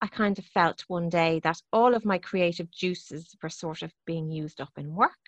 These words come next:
and I wasn't really enjoying it anymore. So I actually left working in, in design and kept my art to myself. So I kept my painting going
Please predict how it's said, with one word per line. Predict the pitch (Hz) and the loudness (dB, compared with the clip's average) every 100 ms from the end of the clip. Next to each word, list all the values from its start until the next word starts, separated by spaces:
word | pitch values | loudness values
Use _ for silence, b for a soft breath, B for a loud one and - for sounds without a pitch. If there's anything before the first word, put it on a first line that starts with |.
| _ b b b b b _ - | _ b b b b b _ 2
and | 185 | 4
I | 185 | 4
wasn't | 185 175 185 | 4 2 0
really | 175 170 | -2 -2
enjoying | 160 160 208 285 415 | -2 -2 -2 -2 -2
it | 370 | -4
anymore. | 254 185 165 147 143 165 b b b | -2 -2 -4 -4 -6 -8 b b b
So | - 226 | 2 6
I | 220 | 6
actually | 254 - 254 | 4 2 -2
left | 220 240 320 - _ - _ _ | 4 4 4 -6 _ -20 _ _
working | 202 185 - 175 156 | 0 0 0 -4 -4
in, | 165 160 151 139 | -4 -4 -4 -8
in | - 156 147 | -6 -6 -6
design | 147 165 175 151 131 147 180 _ _ 180 | -6 0 2 2 0 -6 -10 _ _ -4
and | 175 170 165 | -2 -2 -6
kept | - 202 - | -4 -6 -4
my | 196 180 - | -6 -4 -4
art | 131 151 | -6 -6
to | - - | -12 -12
myself. | 170 170 254 294 _ - _ b b b b | -12 -6 -6 -6 _ -20 _ b b b b
So | - 226 208 | 0 4 4
I | |
kept | 208 247 214 - | 4 2 0 0
my | 214 | -2
painting | 220 233 262 247 | 2 0 2 0
going | 208 170 156 156 | 0 0 0 -4